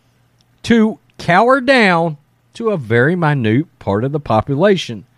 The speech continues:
Corporations are doing it over and over and over again, willing to tank their product, knowing damn good and well, you can't tell me Bob Chapek,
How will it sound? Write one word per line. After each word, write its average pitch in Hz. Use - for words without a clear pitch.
Corporations 196
are 214
doing 180
it -
over 196
and 147
over 143
and 190
over 202
again, 101
willing 160
to 240
tank 214
their 240
product, 156
knowing 269
damn 240
good 196
and 180
well, 160
you 214
can't 269
tell 196
me 151
Bob 139
Chapek, 143